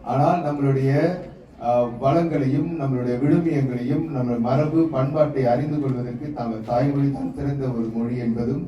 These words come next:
என்பதற்காக மட்டுமல்லாமல் ஒரு நாடு முன்னேற வேண்டும் என்றால்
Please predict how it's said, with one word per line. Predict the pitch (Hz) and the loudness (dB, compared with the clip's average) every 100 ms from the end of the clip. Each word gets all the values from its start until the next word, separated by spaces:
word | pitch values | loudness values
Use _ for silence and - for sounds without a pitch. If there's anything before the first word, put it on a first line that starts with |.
| - - - | -10 -20 -12
என்பதற்காக | 113 131 123 117 117 110 110 113 | -6 -4 -2 -4 -6 -8 -8 -6
மட்டுமல்லாமல் | 113 - - 117 113 113 - - | -4 -4 -6 -2 -2 0 -4 -2
ஒரு | 135 131 | 0 0
நாடு | 123 139 190 208 196 | 2 2 4 4 2
முன்னேற | 151 165 170 147 | 2 0 2 2
வேண்டும் | 135 123 120 | -2 -4 -6
என்றால் | 117 147 170 | -2 2 2